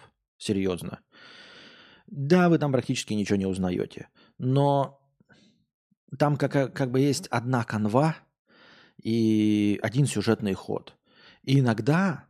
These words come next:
они какие-то достают оттуда предметы. Ну, понятно, что это всё постановка, сценарий, но достают какие-то предметы и потом идут к оценщику. И вот благодаря таким эпизодам можно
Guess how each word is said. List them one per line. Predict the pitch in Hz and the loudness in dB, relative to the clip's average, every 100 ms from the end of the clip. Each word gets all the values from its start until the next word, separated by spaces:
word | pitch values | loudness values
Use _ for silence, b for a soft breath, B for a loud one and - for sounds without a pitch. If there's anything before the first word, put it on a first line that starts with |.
| _ | _
они | - 95 147 | -4 -2 -2
какие-то | 139 135 113 | -2 -4 -4
достают | 101 98 - 113 | -2 -2 -2 -2
оттуда | 101 98 | -2 -4
предметы. | 98 147 220 120 | -2 -2 0 -2
Ну, | 139 | -2
понятно, | 156 131 - | -2 -4 -4
что | 107 | -8
это | - | -6
всё | 113 | -8
постановка, | 101 - 156 175 104 | -8 -4 -4 -4 -6
сценарий, | - 139 185 110 | -8 -4 -4 -4
но | 151 | -4
достают | 113 - 110 | -6 -8 -8
какие-то | 92 98 | -6 -4
предметы | 110 113 170 220 139 | -2 0 2 2 0
и | 107 | -2
потом | 120 208 135 | 0 4 4
идут | 151 | 2
к | - | -2
оценщику. | 120 - 92 - - - _ B B B B | -4 -4 -4 -6 -10 -14 _ B B B B
И | 214 | 0
вот | 185 | 0
благодаря | 160 165 160 | 2 0 0
таким | 156 143 160 | -2 -2 -2
эпизодам | 151 147 143 98 175 151 - | -2 -2 -4 -4 -6 -8 -8
можно | 120 160 165 160 156 139 | -2 0 0 0 -2 -4